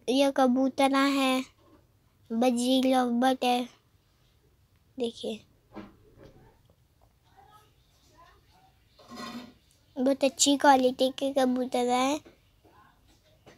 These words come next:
ये वाला एक कबूतर है और पूरे मसकली कबूतरा सब है।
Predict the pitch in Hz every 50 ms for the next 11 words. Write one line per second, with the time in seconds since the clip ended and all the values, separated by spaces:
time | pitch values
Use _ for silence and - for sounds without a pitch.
0 | _ _ - 240 247 262 262 254 262 254 262 254 262 262 262 262 262 - 262 262
1 | 262 262 262 254 - 262 262 262 262 277 277 294 311 - - - - - - -
2 | - - - - - - - - - 254 254 254 247 247 247 247 254 - 269 269
3 | 262 254 254 254 262 254 254 - 254 247 247 - - 254 254 254 254 254 247 247
4 | 240 - 240 240 233 233 247 247 247 - - 254 247 247 247 240 240 240 240 240
5 | - - - 285 285 269 269 254 254 254 269 302